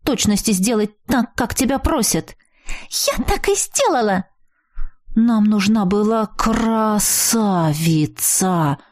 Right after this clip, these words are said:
такая девка, чтоб в жёнах задержалась!»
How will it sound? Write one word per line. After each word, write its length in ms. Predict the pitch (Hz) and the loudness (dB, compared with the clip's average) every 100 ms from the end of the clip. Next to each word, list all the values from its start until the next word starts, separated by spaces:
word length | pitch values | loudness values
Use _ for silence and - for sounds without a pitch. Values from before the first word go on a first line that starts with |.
| _ _ | _ _
такая 420 | - - 196 185 | -4 -2 0 0
девка, 500 | 185 190 202 - - | 0 0 0 -2 -2
чтоб 300 | 190 - 208 185 | -2 0 -2 2
в 100 | 202 | 2
жёнах 680 | 190 196 233 220 202 202 | 2 2 0 2 2 2
задержалась!» 1400 | 190 208 190 214 208 208 196 220 208 175 160 156 - - | 2 2 2 2 2 2 2 0 0 0 0 0 -2 -6